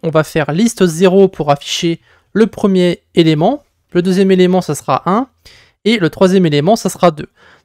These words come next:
Donc c'est très important de vous souvenir que le premier élément, la première position dans un arrêt, c'est zéro. On commence pas à compter à partir de un, on commence à compter à partir de zéro.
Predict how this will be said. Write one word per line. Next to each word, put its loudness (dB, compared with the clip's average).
Donc -4
c'est -8
très 2
important 2
de 2
vous 0
souvenir -2
que -6
le -2
premier 0
élément, 2
la -6
première 0
position -2
dans 4
un 2
arrêt, 2
c'est -2
zéro. -2
On -6
commence -4
pas 2
à 4
compter -4
à -2
partir -4
de -6
un, -2
on -4
commence 0
à 0
compter -4
à 2
partir -2
de -6
zéro. -2